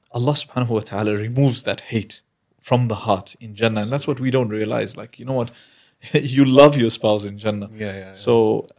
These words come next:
Speaker 1: yeah, I think
Speaker 2: You'll be the, the, the kind of upgraded,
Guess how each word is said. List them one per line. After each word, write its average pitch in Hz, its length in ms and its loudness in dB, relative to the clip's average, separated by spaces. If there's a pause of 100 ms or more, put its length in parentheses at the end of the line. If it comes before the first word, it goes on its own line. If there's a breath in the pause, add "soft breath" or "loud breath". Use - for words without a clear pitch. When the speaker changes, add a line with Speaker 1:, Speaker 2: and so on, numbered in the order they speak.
(180)
Speaker 1:
yeah, 127 260 2
I 104 120 -4
think 123 280 -6
Speaker 2:
You'll 117 140 -12 (140)
be 117 40 -8
the, 104 380 -4
the, 101 320 -8 (120)
the 98 140 -18
kind 107 200 -12
of 101 120 -14
upgraded, 104 640 -10